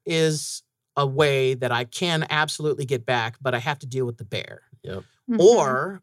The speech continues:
Speaker 1: I could try and find my own way, but that might take forever, or I could die in the attempt, or I could just stay here and wait for death anyway."
Speaker 2: <laughs>
Speaker 1: So
Speaker 2: And
Speaker 1: he
Speaker 2: that, that's
Speaker 1: decides.
Speaker 2: life. That's life
Speaker 3: <laughs> And
Speaker 2: right there.
Speaker 3: that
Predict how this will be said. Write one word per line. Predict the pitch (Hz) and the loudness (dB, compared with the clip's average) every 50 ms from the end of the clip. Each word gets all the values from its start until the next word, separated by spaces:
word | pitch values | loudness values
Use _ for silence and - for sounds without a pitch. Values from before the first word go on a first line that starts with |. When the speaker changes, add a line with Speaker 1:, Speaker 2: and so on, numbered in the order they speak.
| _ - | _ -2
Speaker 1:
I | 127 123 127 131 | 0 0 0 -2
could | - - 147 127 123 120 120 117 117 117 117 117 123 - _ _ _ _ _ - | -4 -2 0 0 0 0 0 0 -2 -2 -2 -4 -6 -10 _ _ _ _ _ -12
try | - - 175 170 165 170 | -2 2 4 4 4 4
and | 170 160 151 139 | 2 0 -4 -4
find | 147 139 131 127 | -4 -4 -4 -2
my | 123 120 131 156 | -2 0 0 2
own | 220 262 247 214 | 2 2 2 2
way, | 175 147 135 131 131 139 | 2 2 2 2 0 0
but | 139 131 | 0 0
that | 131 139 156 147 | 0 0 -2 -2
might | 160 143 131 | -4 -6 -6
take | - - 135 120 - | -6 -6 -8 -8 -6
forever, | - 127 123 131 127 131 127 | -6 -4 -4 -2 -2 -2 0
or | 131 131 127 | 0 0 0
I | 120 | 0
could | 123 - 135 | -2 -4 -6
die | 120 123 120 120 | -4 -4 -4 -4
in | 120 | -4
the | 120 117 117 | -4 -6 -6
attempt, | 110 107 - 131 120 123 139 - - _ | -8 -8 -8 -8 -8 -8 -8 -10 -4 _
or | 190 196 202 | 4 4 6
I | 190 175 | 4 2
could | - 165 | 0 -4
just | 147 139 | -8 -8
stay | - 156 139 | -6 -6 -6
here | 127 117 139 131 | -4 -4 -6 -6
and | 120 120 | -4 -4
wait | 123 123 123 - | -4 -6 -6 -8
for | 127 | -10
death | 113 120 107 104 127 | -8 -6 -6 -6 -4
anyway." | 151 135 107 85 60 60 62 - - - - - - - - - - - - - | -6 -6 -6 -8 -12 -16 -16 -12 -10 -10 -10 -10 -12 -14 -18 -20 -20 -8 -2 0
Speaker 2:
<laughs> | 185 143 - 156 131 - _ _ - | 0 0 0 -4 -6 -6 _ _ -10
Speaker 1:
So | - - 196 175 | -4 0 0 0
Speaker 2:
And | 185 | 2
Speaker 1:
he | 202 | 2
Speaker 2:
that, | - 135 | 0 0
that's | - - | 0 0
Speaker 1:
decides. | 143 143 170 170 151 151 | 0 0 0 2 2 2
Speaker 2:
life. | 147 135 120 - - - - - - - - | 2 2 0 -2 -6 -12 -14 -16 -16 -10 -4
That's | - 165 170 156 147 147 | 0 0 0 0 2 2
life | 165 165 143 | 2 2 2
Speaker 3:
<laughs> | 131 | 0
And | |
Speaker 2:
right | 127 123 120 | -2 0 0
there. | 131 139 123 117 | 2 2 0 0
Speaker 3:
that | 117 - - | -2 -6 -10